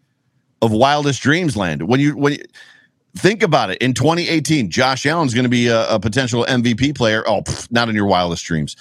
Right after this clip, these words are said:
Josh Allen's gonna, gonna sweep the A F C East, uh, in a couple years. Oh, you're out of your mind. Not in your wildest dreams. The Buffalo Bills behind Josh Allen are gonna make the A F C Championship. Pff,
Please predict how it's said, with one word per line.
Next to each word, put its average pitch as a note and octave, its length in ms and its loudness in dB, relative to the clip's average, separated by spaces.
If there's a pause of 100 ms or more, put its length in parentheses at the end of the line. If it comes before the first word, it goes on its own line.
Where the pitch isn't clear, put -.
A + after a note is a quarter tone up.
(220)
Josh D3 320 0
Allen's D#3+ 260 0
gonna, C#3 260 2 (220)
gonna C3+ 200 0
sweep D#3 340 0
the D3+ 160 0
A C#3 140 0
F B2 80 -6
C C#3 100 -2
East, C#3+ 440 0
uh, A#2+ 240 4
in C3 60 -2
a A#2+ 80 0
couple B2+ 220 -2
years. B2 260 -2 (100)
Oh, - 200 -10
you're A#2 280 -2
out B2+ 140 2
of - 20 -4
your A2+ 120 -2
mind. A#2 100 -4
Not B2 320 2
in A#2 80 -2
your G#2 140 0
wildest F#2 640 0
dreams. G2 280 -2 (280)
The B2+ 80 0
Buffalo F3+ 320 2
Bills E3 260 0
behind C#3 320 -2
Josh D3 400 0
Allen D3 320 0
are C3 140 -2
gonna C3 160 0
make B2 180 0
the - 180 -6
A C#3+ 140 2
F C#3 80 -4
C C3+ 140 -2
Championship. C#3 680 -2 (260)
Pff, - 260 -10